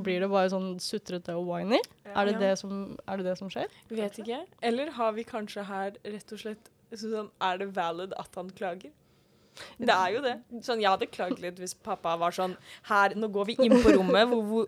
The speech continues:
Speaker 3: mora di døde, og så skal jeg fortelle deg, gutten min, hva det er vi skal gjøre nå.» Så sier min far, «Du skal dra til en øy der borte, langt ut i helvete,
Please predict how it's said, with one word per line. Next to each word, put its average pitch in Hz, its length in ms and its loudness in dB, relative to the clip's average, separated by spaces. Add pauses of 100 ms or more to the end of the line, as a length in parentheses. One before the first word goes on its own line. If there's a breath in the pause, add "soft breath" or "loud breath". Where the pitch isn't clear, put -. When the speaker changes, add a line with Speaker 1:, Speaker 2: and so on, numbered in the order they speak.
Speaker 3:
mora 208 380 2
di 180 140 -2
døde, 185 680 2 (160)
og 233 80 0
så 233 100 -4
skal 214 220 0
jeg 208 60 -14
fortelle 180 440 -6
deg, 170 260 0
gutten 185 260 -8
min, 180 320 -2
hva 180 240 4
det 175 100 4
er 160 80 2
vi 160 100 -4
skal 185 220 -4
gjøre 160 260 -2
nå.» 156 200 -6 (280 loud breath)
Så 233 140 -6
sier 214 240 0
min 180 220 -2
far, 180 280 4 (160)
«Du 226 360 -2 (340 soft breath)
skal 233 220 2
dra 214 160 2
til 220 160 -2
en 220 80 0 (200)
øy 294 260 2 (120)
der 208 220 2
borte, 254 360 2
langt 240 280 2
ut 226 80 -8
i 254 100 -4 (220)
helvete, 226 880 2